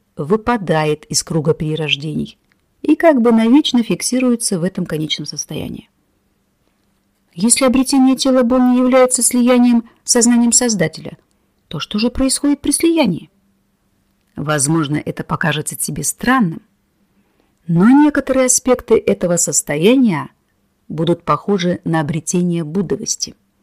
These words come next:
Слившись с сознанием Создателя, индивидуальное сознание тоже выпадает из круга перерождений –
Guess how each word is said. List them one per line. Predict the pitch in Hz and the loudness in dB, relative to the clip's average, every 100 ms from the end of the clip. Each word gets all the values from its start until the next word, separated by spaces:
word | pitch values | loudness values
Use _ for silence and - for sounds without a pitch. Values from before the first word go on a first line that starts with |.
| _ _ _ _ _ _ _ _ _ _ _ - | _ _ _ _ _ _ _ _ _ _ _ -14
Слившись | - 180 285 - - 247 | -2 4 4 4 0 0
с | - | 2
сознанием | 180 151 185 202 151 | 0 2 2 2 2
Создателя, | 139 131 123 160 123 - 175 226 247 _ _ _ _ _ | 0 -2 -6 -8 -8 -4 -2 -2 -4 _ _ _ _ _
индивидуальное | - 175 196 196 220 190 185 | -4 0 2 4 4 4 2
сознание | 190 190 247 240 233 226 _ | 0 2 2 4 2 -2 _
тоже | 220 220 214 196 | 0 2 2 2
выпадает | 196 196 175 185 180 175 | 0 -2 -2 0 0 -2
из | - - | -6 -4
круга | - 170 165 | -2 -2 -4
перерождений – | - 160 160 151 156 156 - | -6 -6 -6 -6 -8 -12 -14